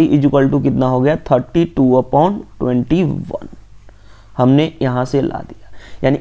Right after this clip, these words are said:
x की वैल्यू पता चल गई थर्टी टू है और y की वैल्यू कितनी है, ट्वेंटी वन। हमसे पूछा क्या गया है,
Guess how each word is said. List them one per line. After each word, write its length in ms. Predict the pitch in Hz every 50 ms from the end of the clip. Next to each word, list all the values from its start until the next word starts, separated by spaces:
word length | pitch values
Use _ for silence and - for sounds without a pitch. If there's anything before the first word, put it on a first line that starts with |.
| - -
x 220 | 165 190 185 - -
की 120 | - 196 190
वैल्यू 260 | 170 170 165 175 170
पता 280 | 165 - 165 160 165 165
चल 180 | 165 170 156
गई 160 | 151 151 151 147
थर्टी 360 | - - 135 123 - 175 180 180
टू 200 | 180 190 190 190
है 120 | 196 196
और 200 | - - - 147
y 260 | 135 135 143 143 151 147
की 120 | - 151
वैल्यू 260 | 139 139 131 135 143 139
कितनी 300 | - 160 165 175 190 180
है, 160 | 170 135 - - - - -
ट्वेंटी 340 | - 135 131 131 - - -
वन। 220 | - - - - - - - - - - - - -
हमसे 220 | 135 143 143 160 160
पूछा 340 | - 151 151 143 - 170
क्या 200 | 165 - 175 165
गया 200 | 160 156 160 165
है, 160 | 160 160 175